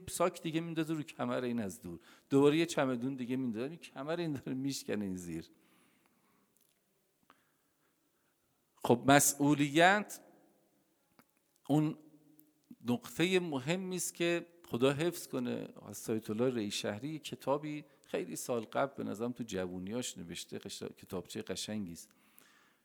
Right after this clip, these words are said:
تحت عنوان آگاهی و مسئولیت. اصلاً اونجا میگه انسان تعریفش دو تا ویژگی بیشتر نیست، آگاهی و مسئولیت. باید بدانه و هر چقدر که بیشتر بدانه مسئولیتش هم بیشتره. حالا می‌شه ندانه، نه دیگه، اولین مسئولیتش اینه که باید بدانه دیگه.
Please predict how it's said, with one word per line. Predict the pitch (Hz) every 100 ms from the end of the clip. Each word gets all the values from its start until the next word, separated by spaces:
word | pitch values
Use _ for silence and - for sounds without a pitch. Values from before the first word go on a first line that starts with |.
| _
تحت | - 139 -
عنوان | 127 139
آگاهی | 151 - 113 113 110 110 110 151
و | 147
مسئولیت. | 131 110 - - 95 90 90 87 - - - _ _ _ _ _ -
اصلاً | 120 - 180
اونجا | 170 147 175
میگه | 160 151 -
انسان | 131 123 - 143 170
تعریفش | 165 - 123 139 143 156 -
دو | 160
تا | - 139 127 -
ویژگی | 107 98 95 110
بیشتر | 107 - 98 95
نیست، | 90 82 -
آگاهی | 110 104 101 101 101 139
و | 143
مسئولیت. | 90 82 - - - 85 - - _ _ _ _ _ _
باید | 117 127 120 143 143 113
بدانه | 156 170 180 175 180 180 180 - _ 113
و |
هر | 127 165
چقدر | - - 170 160 156
که | - 127
بیشتر | 120 120 - - 117
بدانه | 113 110 113 117 147
مسئولیتش | 131 - 104 107 113 -
هم | 131
بیشتره. | 101 90 - 95 87
حالا | 113 147
می‌شه | 185 185
ندانه، | 156 135 123 123 123
نه | 123 143
دیگه، | 151 135
اولین | 113 113 110
مسئولیتش | 110 107 - 104 117 -
اینه | 135 123
که |
باید | 120
بدانه | 120 135 131 95
دیگه. | 92 87